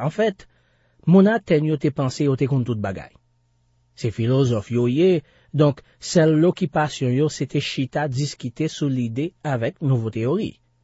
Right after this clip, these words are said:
Kounye a, men Pòl ap di ke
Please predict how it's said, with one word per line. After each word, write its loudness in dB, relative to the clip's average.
Kounye 2
a, 0
men 4
Pòl 2
ap 0
di 0
ke 2